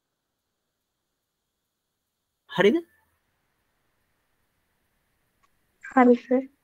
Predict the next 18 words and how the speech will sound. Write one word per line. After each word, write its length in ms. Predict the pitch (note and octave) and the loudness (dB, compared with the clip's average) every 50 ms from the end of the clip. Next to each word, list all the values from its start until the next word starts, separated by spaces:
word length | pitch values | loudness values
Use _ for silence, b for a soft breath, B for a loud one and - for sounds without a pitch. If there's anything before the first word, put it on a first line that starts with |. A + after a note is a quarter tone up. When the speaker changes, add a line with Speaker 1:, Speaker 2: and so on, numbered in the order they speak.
| F#3 D#3+ | -2 0
Speaker 1:
හරි, 240 | - C3+ C3+ A#2 A2 G2+ | 2 2 2 2 2 0
ඕකේ. 340 | - - - - A2 - - _ _ _ _ _ _ _ _ b b b b b b b b b b b b - - | -2 -4 -8 -10 -12 -12 -12 _ _ _ _ _ _ _ _ b b b b b b b b b b b b -16 -2
"වතාෂි 720 | A#2+ C3+ D#3 F#3+ G#3+ - - D4 D#4 D#4 D4+ - E4 E4 | 4 6 6 6 6 6 8 8 8 8 8 6 2 0
නො 140 | D#4 D#4 D4+ D4+ | 2 2 0 0
කසාවා 960 | D4+ - - D4+ D4 - - - D4 A3+ F3+ D#3 C3 G#2+ G2+ A2 G#2+ A2 G#2+ A2 - _ _ _ | 0 2 2 2 2 0 -2 2 4 6 6 6 4 4 2 2 2 2 2 0 -4 _ _ _
කොරෙදෙස්." 580 | _ - F3 G#3 B3 C4 B3 F#3+ D3+ C3 - - - - _ _ _ _ _ - | _ 0 2 2 2 2 0 -2 -4 -4 -4 -10 -16 -20 _ _ _ _ _ -8
එතකොට 240 | B2+ B2+ B2 B2 B2 | -4 -2 0 2 0
අපි 280 | A#2 A2+ - - A2+ A2+ - _ _ _ _ _ _ - _ | 0 0 -2 -4 -4 -4 -6 _ _ _ _ _ _ -14 _
විතර 240 | D3 C#3+ A2 C#3+ C3 | -6 0 2 4 2
ඇහුවාම 420 | B2+ A#2+ A#2+ A#2+ B2+ B2 F3 A#3 C4+ | 4 0 0 0 2 2 2 0 0
ඒ, 340 | A#3+ - D#3+ D#3+ - D#3+ D#3 | -2 0 0 0 0 -2 -4
මේ 180 | C#3+ C#3+ C#3+ C#3 | -2 0 0 0
පුජ්‍යලයා 440 | C#3 C#3+ B2+ A2+ C3 B2+ B2 A#2+ A2+ | 0 -2 -4 0 0 2 2 2 0
මෙහෙම 240 | A#2 B2 B2 A#2 A2+ | -2 -4 -4 -4 -4
ඇවිල්ලා 640 | - G2 A#2 A#2 A2 G#2+ A#2 A#2+ C#3+ F#3+ A#3+ D4 D4+ b b b b _ | -6 -6 -4 -6 -4 -2 -2 -2 2 2 2 0 0 b b b b _
මගේ 340 | D3 D3 D3 D3 D3+ F#3 G3 D3+ - - | -2 0 0 4 6 6 6 6 4 -2
කොකුඩේ 440 | - F3 D3 - F#3 F3 E3 C#3+ | -4 -4 0 0 4 6 6 6
මේක 240 | B2+ D3 D#3 E3 D3+ | 6 4 2 2 0